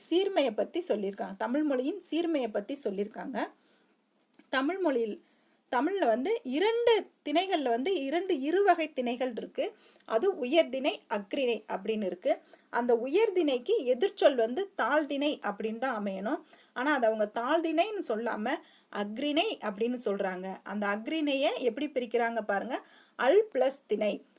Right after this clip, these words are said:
உயர்வு அல்லாத திணை அப்படின்னு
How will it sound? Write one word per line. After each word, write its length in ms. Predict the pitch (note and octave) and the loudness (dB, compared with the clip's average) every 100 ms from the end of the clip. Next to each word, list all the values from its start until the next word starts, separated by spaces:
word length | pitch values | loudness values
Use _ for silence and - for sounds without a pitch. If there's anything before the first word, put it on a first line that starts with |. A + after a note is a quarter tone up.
| _ | _
உயர்வு 640 | B3 C4 F4 F4 F#4 C5+ - _ _ _ | -4 6 6 6 4 2 0 _ _ _
அல்லாத 720 | - A#3+ D4 F4 F4+ F4+ F#4 G#4 - | -4 -2 0 0 0 0 0 -2 -2
திணை 320 | A#3+ B3 G#3+ | -2 -2 -4
அப்படின்னு 300 | G3+ G3 A3+ | -8 -6 -6